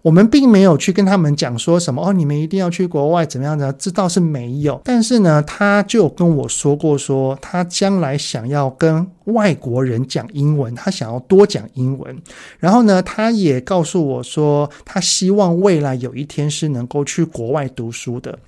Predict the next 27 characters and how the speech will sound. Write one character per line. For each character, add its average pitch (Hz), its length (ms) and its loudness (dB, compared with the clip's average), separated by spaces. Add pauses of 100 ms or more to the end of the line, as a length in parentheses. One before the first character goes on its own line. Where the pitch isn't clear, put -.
那 247 100 4
她 254 160 4
会 269 160 4
有 175 140 4
这 - 100 2
样 196 100 6
子 170 80 0
的 127 120 -2
梦 196 260 2
想， 117 300 -4
背 247 200 2
后 233 140 4
的 180 140 2
原 131 260 -4
因， 160 300 0
其 160 180 -4
实 160 140 -2
我 139 120 0
问 139 340 0
过 143 260 -2
了， 143 100 -10
她 156 220 -6
也 139 80 -2
答 120 260 -10
不 147 140 -2
上 139 320 -4
来。 - 260 -14